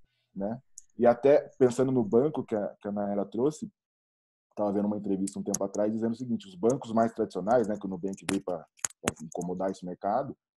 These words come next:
eles tentam se adaptar, mas eles não conseguem. Eles são um banco tradicionais com casca de digital, né? Enquanto eles não mudarem a cultura deles lá dentro, vai acontecer isso que você acabou de falar. Você vai tentar falar com as pessoas, não vai ter resposta, porque, porque eles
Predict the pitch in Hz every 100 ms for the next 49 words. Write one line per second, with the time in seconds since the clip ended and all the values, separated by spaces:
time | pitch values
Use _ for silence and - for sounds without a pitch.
0 | _ _ _ _ - 107 - 135 170 185
1 | 156 127 127 - 131 139 135 131 147 180
2 | 160 113 120 110 104 117 135 113 120 117
3 | 107 120 127 151 117 104 123 165 - 147
4 | - 127 139 175 - 156 - - 107 113
5 | 110 110 98 85 - _ _ _ _ _
6 | _ - 113 127 143 165 185 156 160 135
7 | 127 123 - 135 117 143 190 233 139 127
8 | 131 117 113 110 104 127 180 - 92 _
9 | _ 113 131 139 147 139 147 143 151 151
10 | 147 143 151 131 131 - - _ _ -
11 | 117 131 147 139 139 131 127 147 170 160
12 | 131 - 156 160 143 151 143 135 117 -
13 | 113 147 156 - 139 151 - 143 - 151
14 | 147